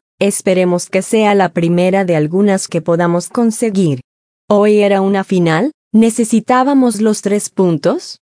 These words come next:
dijo el técnico Félix Sánchez Vaz.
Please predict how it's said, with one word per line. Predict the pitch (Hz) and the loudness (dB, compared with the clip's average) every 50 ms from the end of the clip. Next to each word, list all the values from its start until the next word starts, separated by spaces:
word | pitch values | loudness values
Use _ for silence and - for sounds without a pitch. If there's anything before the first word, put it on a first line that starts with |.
| _ _ | _ _
dijo | - 180 202 208 196 - 220 208 | -4 -2 0 0 0 0 0 0
el | 196 185 165 | 0 -2 -2
técnico | - - 190 175 185 190 180 - 180 175 | -2 -2 0 0 0 -2 0 0 -2 -2
Félix | 165 - 202 196 202 214 214 - - | -2 -2 -2 0 0 0 -2 -2 -6
Sánchez | - - 233 208 208 214 - - 220 202 | -6 -4 -2 0 0 0 0 -2 -2 -2
Vaz. | 185 190 180 156 139 139 - - - | -2 -2 -2 -2 -2 -4 -8 -14 -20